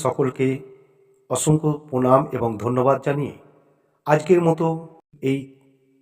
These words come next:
মহাকুম্ভের এই ভিডিও এপিসোডটি এখানেই শেষ করছি। ভিডিওটি যদি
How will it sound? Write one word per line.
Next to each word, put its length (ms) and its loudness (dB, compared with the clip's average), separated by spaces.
মহাকুম্ভের 680 0
এই 140 8
ভিডিও 260 4
এপিসোডটি 480 -6
এখানেই 380 -4
শেষ 120 -4
করছি। 280 -16
ভিডিওটি 420 0
যদি 140 0